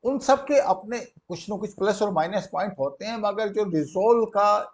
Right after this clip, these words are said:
जो national resolve होती है, उसको ये reflect करते हैं और army का या bureaucracy का contact भी उसी तरीके से हो जाता है। तो I think that's a very, very fair statement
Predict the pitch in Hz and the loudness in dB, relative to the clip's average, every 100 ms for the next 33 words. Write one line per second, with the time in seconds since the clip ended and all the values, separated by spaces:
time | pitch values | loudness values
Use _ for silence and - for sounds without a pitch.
0 | - 170 190 202 220 170 160 190 175 147 | -6 -4 -2 -2 -2 -2 -2 -2 0 -2
1 | 156 170 160 156 180 - 175 - 190 196 | -4 -4 -2 0 0 -2 -8 -8 -6 -4
2 | 180 190 175 151 - 170 170 147 131 127 | 0 0 0 -4 -2 -2 -2 -2 -2 -4
3 | 143 156 190 165 165 147 151 156 156 151 | -4 -4 -4 -2 0 4 4 2 -4 -6
4 | 147 156 160 156 151 165 156 139 147 160 | -4 -2 -4 -4 -6 -6 -6 -8 -6 -6
5 | 156 156 147 143 - 156 - 127 156 151 | -4 -8 -6 -8 -8 -14 -12 -10 -10 -8
6 | 123 120 127 123 120 147 135 117 104 95 | -10 -10 -12 -12 -10 -4 0 0 -2 -10
7 | - _ _ _ _ _ _ - 143 143 | -14 _ _ _ _ _ _ 2 6 8
8 | 139 139 - 185 254 254 254 240 220 208 | 6 2 0 4 4 2 -2 0 -2 -2
9 | 208 226 233 220 214 208 160 170 170 170 | -2 -2 -2 -2 -2 -2 0 0 0 -2
10 | 147 143 165 | -4 -4 -8